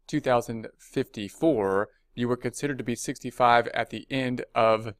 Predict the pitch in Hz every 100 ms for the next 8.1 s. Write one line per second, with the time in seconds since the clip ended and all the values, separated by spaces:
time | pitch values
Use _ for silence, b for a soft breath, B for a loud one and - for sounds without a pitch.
0 | - 127 120 110 107 110 - 107 101 -
1 | 107 98 - - 127 98 85 82 _ _
2 | _ _ _ _ _ _ _ _ 123 120
3 | 131 - - 131 113 131 135 - 143 131
4 | 131 123 117 - 135 139 - 120 117 113
5 | _ - 131 - 156 147 120 113 - 117
6 | 113 - 135 120 110 117 - 120 113 -
7 | 127 120 120 _ _ 113 123 127 123 110